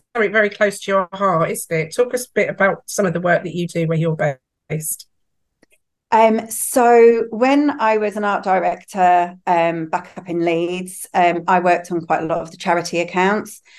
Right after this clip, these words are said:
Speaker 2: Um, and so when I started up my business in two thousand and nine, I kind of made a pledge to myself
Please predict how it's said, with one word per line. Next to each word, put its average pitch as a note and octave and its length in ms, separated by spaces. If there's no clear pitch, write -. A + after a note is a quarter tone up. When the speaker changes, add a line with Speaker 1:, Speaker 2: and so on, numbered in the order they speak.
Speaker 2:
Um, E3+ 580
and E3+ 340
so F#3+ 220
when G3+ 260
I G#3 120
started F#3 440
up - 140
my E3+ 100
business D#3+ 720
in D#3+ 360
two D#3+ 180
thousand D#3 300
and D#3+ 120
nine, F#3 560
I E3+ 560
kind F3+ 180
of F3 240
made G3 280
a F#3 80
pledge F#3 280
to F#3+ 100
myself F3 680